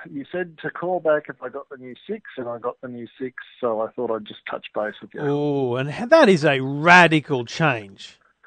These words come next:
Speaker 1: Uh, frighteningly radical. Um, I keep thinking I've lost it half the time because it's, like, a fraction of the weight of the other one. Um,
Speaker 2: <laughs> You ac-,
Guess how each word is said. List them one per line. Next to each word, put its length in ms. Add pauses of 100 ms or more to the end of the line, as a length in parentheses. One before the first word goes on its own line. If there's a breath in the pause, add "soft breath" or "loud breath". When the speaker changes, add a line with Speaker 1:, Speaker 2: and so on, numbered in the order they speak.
(760 soft breath)
Speaker 1:
Uh, 200 (240)
frighteningly 500
radical. 640
Um, 440 (120)
I 60
keep 220
thinking 200
I've 140
lost 280
it 100
half 240
the 80
time 320
because 240
it's, 120 (280)
like, 140
a 40 (140)
fraction 320
of 80
the 100
weight 280
of 100
the 80
other 160
one. 320 (880 loud breath)
Um, 680 (120)
Speaker 2:
<laughs> 100
You 180
ac-, 120